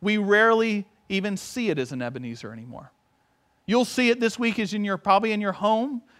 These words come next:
You'll see it as you're driving around the city. And you'll see it in this church.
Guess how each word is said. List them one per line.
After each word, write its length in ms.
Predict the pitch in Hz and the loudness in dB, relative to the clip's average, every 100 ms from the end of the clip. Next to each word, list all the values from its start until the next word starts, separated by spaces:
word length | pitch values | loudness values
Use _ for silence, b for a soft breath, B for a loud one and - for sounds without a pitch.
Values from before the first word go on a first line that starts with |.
| b | b
You'll 140 | 202 | 0
see 220 | 196 220 | 2 2
it 80 | 208 | 4
as 120 | 202 | 2
you're 120 | 180 | 0
driving 400 | 170 190 190 196 | 2 6 6 4
around 260 | 196 190 190 | 0 2 2
the 100 | 190 | -2
city. 440 | - 202 202 233 208 b b | -6 -6 -4 -6 -10 b b
And 140 | - 170 | -6 -4
you'll 120 | 185 | -4
see 260 | 175 214 202 | -4 -2 0
it 80 | |
in 140 | 202 185 | 0 -2
this 160 | 180 | -6
church. 440 | - 208 160 - | -6 -6 -6 -12